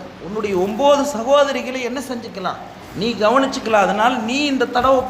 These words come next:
போவேனா, நான் போறேன். ஒருவேளை நான்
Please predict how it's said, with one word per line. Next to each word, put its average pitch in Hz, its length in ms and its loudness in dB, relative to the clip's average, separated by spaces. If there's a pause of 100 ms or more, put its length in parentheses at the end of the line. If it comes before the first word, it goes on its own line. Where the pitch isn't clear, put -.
போவேனா, 214 440 4 (420)
நான் 196 360 2
போறேன். 208 500 2 (340)
ஒருவேளை 254 440 6
நான் 269 380 4